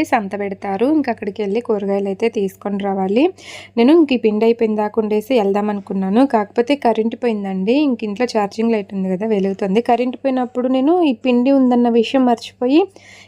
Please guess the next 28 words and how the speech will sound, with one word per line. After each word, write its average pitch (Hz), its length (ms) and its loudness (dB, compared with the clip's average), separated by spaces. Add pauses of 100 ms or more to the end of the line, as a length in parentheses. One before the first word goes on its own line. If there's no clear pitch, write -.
ఇక 254 140 -4
మా 240 120 2
ఫ్రెండ్ 240 260 -2
ఫోన్ 240 220 0
చేయగానే 233 480 0
నేనైతే 226 360 0
మార్కెట్కి 214 480 -2
వెళ్ళిపోయాను 196 420 0
అనమాట. 190 360 -2 (560)
కరెంట్ 233 380 -2
పోయింది, 240 380 0
అందులోనూ 233 580 2
ఇంకా 247 300 0
ఈ 214 100 0 (160)
పిండి 233 280 2
విషయం 233 260 0
అయితే 226 160 0
అసలు 214 240 -4
గుర్తే 233 340 0
లేదు. 214 260 2
ఫోన్ 220 280 0
చేసింది, 226 460 -2
ఇంకా 269 200 2
పిల్లల్ని 220 360 2
తీసుకొని 233 380 -2
మార్కెట్కి 214 480 -4
అయితే 214 180 -2
వచ్చేసాను. 214 580 -2